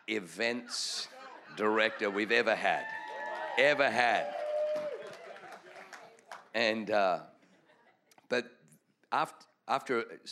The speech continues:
a season in events, and John was brilliant, details, in-, execution tasks, but then, then we moved John into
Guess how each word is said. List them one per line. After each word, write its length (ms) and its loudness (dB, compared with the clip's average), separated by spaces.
a 60 -8
season 380 -4
in 100 -2
events, 500 -4
and 120 -8
John 200 -4
was 100 -6
brilliant, 580 -6
details, 800 -4
in-, 340 -8
execution 800 -4
tasks, 400 -2
but 140 0
then, 260 2
then 140 0
we 80 2
moved 360 4
John 380 4
into 760 -2